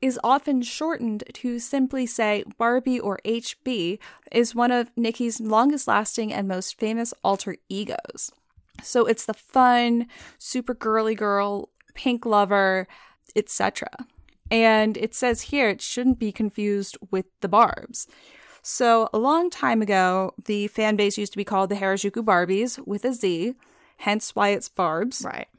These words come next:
Speaker 1: And they're the female fans. The plural Barbs is sometimes used to refer to all members of Team Minaj as a whole, regardless of gender. And the singular Harajuku Barbie, or H B, is also used by Minaj to describe the head of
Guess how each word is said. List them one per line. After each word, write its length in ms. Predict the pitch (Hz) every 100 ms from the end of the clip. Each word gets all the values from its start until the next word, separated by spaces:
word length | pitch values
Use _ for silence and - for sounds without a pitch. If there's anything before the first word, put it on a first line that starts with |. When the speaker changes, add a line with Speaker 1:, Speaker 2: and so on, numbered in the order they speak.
| -
Speaker 1:
And 520 | 233 226 226 226 214 -
they're 200 | 214 247
the 120 | 233
female 500 | - - 339 311 -
fans. 540 | - 147 - - - - _ -
The 300 | 226 254 254 -
plural 400 | - 302 359 302
Barbs 540 | 214 196 185 214 226
is 240 | - 226 226
sometimes 560 | 226 233 233 233 220
used 220 | 208 208 -
to 80 |
refer 340 | 214 214 202 202
to 220 | - 202 -
all 120 | 240
members 420 | 277 220 202 196
of 80 | 190
Team 260 | - 214 220
Minaj 340 | 208 185 185
as 100 | 190
a 40 |
whole, 480 | 185 - 233 208 208
regardless 560 | 233 208 214 202 202 202
of 100 | 196
gender. 500 | - 240 202 - - _ _ - -
And 360 | 226 214 220
the 160 | 240 233
singular 760 | - 294 302 247 220 208 202 202 - - -
Harajuku 560 | - 247 240 294 285 220
Barbie, 320 | 190 180 190
or 140 | 196 -
H 260 | 226 -
B, 140 | - 233
is 160 | 202 -
also 300 | 247 277 247
used 300 | 190 196 -
by 100 | 185
Minaj 460 | 190 165 175 202
to 140 | - 226
describe 380 | 214 - 208 185
the 80 |
head 220 | 208 214
of 100 | 208